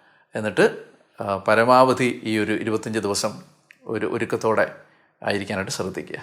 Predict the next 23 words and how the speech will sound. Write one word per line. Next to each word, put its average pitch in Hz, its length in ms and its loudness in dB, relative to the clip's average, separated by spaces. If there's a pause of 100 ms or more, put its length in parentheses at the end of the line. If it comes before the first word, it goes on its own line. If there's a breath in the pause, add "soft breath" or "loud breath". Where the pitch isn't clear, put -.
(880)
നല്ല 123 180 6
കർത്താവേ, 117 380 8
അങ്ങേക്ക് 113 240 4
ഞാൻ 113 140 4
നന്ദി 113 260 4
പറയുന്നു. 117 560 0 (300)
അവിടുത്തെ 110 260 2
പ്രിയ 113 220 4
മക്കളെ 110 320 2
ഓരോരുത്തരെയും 120 640 2
ഇപ്പോൾ 107 180 -2
സ്പർശിക്കണമേ. - 640 -6 (800)
ഞങ്ങളുടെ 131 200 6
പ്രിയപ്പെട്ടവർ, 120 760 6 (240)
ഞങ്ങളുടെ 110 240 2
ഹൃദയം 117 340 4
കൊണ്ട് 113 200 -2
ചേർന്ന് 110 340 2
നിന്ന 110 120 -2
മനുഷ്യർ, 110 600 2 (500 soft breath)
ജീവിതത്തിൽ 123 560 8
പാളിപ്പോയ 117 840 6
സന്ദർഭങ്ങളിൽ 110 840 0